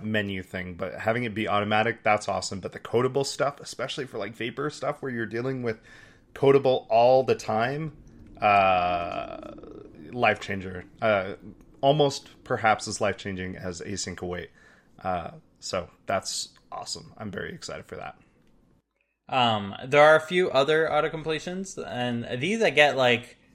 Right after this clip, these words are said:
Speaker 2: uh, much less. Like, I guess they're neat to have, and maybe they'll, they'll rub on you f-, in terms of, like, muscle memory.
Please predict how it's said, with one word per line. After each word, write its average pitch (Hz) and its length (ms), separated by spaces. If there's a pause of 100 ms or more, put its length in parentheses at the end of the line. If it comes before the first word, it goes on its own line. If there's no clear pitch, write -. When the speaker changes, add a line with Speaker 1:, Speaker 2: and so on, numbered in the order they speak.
(120)
Speaker 2:
uh, - 200 (240)
much 147 400
less. 127 480
Like, 120 260
I 131 80
guess 147 240
they're 123 140
neat 127 280
to 131 120
have, 127 320
and 117 180
maybe 113 260
they'll, 107 400
they'll 113 200
rub 110 240
on 117 200
you 120 360
f-, 117 120
in 110 220
terms 110 300
of, 101 160
like, 101 200
muscle 107 260
memory. 160 440